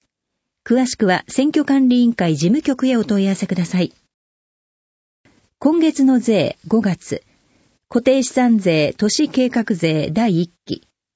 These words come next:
軽自動車税。なお、納付は五月三十一日水曜の納期限までにお願いいたします。市税はコンビニエンスストアで納付できます。詳しくは納税通知書をご覧ください。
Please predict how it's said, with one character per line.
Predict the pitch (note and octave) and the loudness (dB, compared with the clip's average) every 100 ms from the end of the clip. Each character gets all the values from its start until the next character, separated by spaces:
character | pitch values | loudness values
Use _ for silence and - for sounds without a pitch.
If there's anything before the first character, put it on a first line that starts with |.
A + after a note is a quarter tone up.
| _ _ _ _ - | _ _ _ _ -2
軽 | C4+ E4 | 2 2
自 | B3+ | 2
動 | A#3 B3 | 0 0
車 | G#3 G3 | 0 -4
税。 | E3 C#3 A#2+ - _ _ _ _ _ _ _ _ _ _ _ _ - | -4 -4 -6 -12 _ _ _ _ _ _ _ _ _ _ _ _ 0
な | B3 | 2
お、 | A3 | 4
納 | A3+ D#4+ | 2 0
付 | D4 C#4 | 0 0
は | C4 | 2
五 | B3+ | 2
月 | D#4+ D#4+ | 0 -2
三 | - C4 C4 | -2 0 2
十 | A#3+ G3+ | 2 0
一 | G3 G#3+ | 0 0
日 | G#3 G3 | 0 -2
水 | F#3+ G#3+ A#3 | -4 0 2
曜 | A3+ G#3 | 2 2
の | E3 D3+ | 0 0
納 | F#3 C4+ | 0 0
期 | D4 | 0
限 | C4+ B3 | 2 2
ま | B3 | 2
で | B3+ | 2
に | G#3 | 2
お | E3 | 0
願 | F3 F3 | 0 0
い | E3 | -2
い | |
た | D#3+ | -4
し | - | -4
ま | D3 | -4
す。 | F3 - - _ _ _ _ _ - | -4 -10 -20 _ _ _ _ _ -8
市 | - | -2
税 | B3+ C4 | 0 2
は | G3 F3 | 0 0
コ | A3+ | 0
ン | C#4+ | 2
ビ | D4 | 4
ニ | C#4+ | 4
エ | C#4+ | 4
ン | C4 | 2
ス | C4+ | -2
ス | B3 | -2
ト | C4+ B3+ | 0 2
ア | A3 | 2
で | F3+ | 2
納 | E3+ F3 | 0 0
付 | F3 | 0
で | E3 | -2
き | D#3+ | -2
ま | D3 | -4
す。 | E3+ _ _ _ _ _ _ _ | -4 _ _ _ _ _ _ _
詳 | - D4+ | -2 0
し | D#4+ | 0
く | - | 0
は | A#3 | 2
納 | G3+ A#3+ | 2 2
税 | C4+ C#4 | 2 0
通 | C4+ C4+ | 0 -2
知 | B3+ | -2
書 | - B3 | 0 0
を | |
ご | G#3 | 0
覧 | G3+ | 0
く | F#3+ | -2
だ | F#3+ | -4
さ | - | -2
い。 | F#3+ | -4